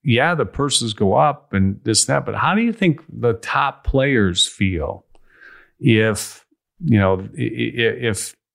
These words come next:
the two hundredth guy's making two million dollars? I mean, they, I would think, <laughs> I mean, I don't know, if I was a top player, I'd be thinking, "Geez, this is, this is not right, this spread here." You know, you look at, you look at, at, at, at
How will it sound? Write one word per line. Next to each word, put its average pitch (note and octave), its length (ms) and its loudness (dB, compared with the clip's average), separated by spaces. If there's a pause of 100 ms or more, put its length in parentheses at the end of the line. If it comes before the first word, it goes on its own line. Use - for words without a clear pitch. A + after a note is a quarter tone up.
(120)
the G#2 380 0
two D#3 200 4
hundredth A#2+ 280 0
guy's G#2 320 -2
making F#2+ 300 -4
two G2 160 -2
million F#2 240 -4
dollars? - 480 -8 (1300)
I F2+ 100 2
mean, F#2+ 220 4
they, G#2+ 180 -4 (600)
I A2+ 100 2
would D#3 180 2
think, G#2 280 0 (680)
<laughs> - 20 -4
I - 460 0
mean, G2 160 -2
I G#2+ 180 -2
don't A#2+ 120 -2
know, F#2+ 80 -2
if F2 80 -6
I A2+ 100 2
was C3 180 2
a F#2+ 60 -2
top F#2 280 -10
player, F#2+ 200 -4
I'd G2 100 -4
be G2 80 -2
thinking, G2 440 -8
"Geez, G#2+ 320 0
this - 260 -6
is, G2 120 -10
this A#2 220 0
is F#2+ 160 -10
not F2+ 320 -4
right, B2 240 0
this - 200 -2
spread A2+ 440 0
here." G2 300 -16 (640)
You A#2+ 80 2
know, C3 60 2
you A#2 160 2
look B2+ 200 -2
at, A#2+ 100 -8
you A#2+ 180 -2
look C#3 180 -2
at, C#3+ 140 -4
at, - 280 -8
at, A#2 320 -6
at G#2+ 140 -4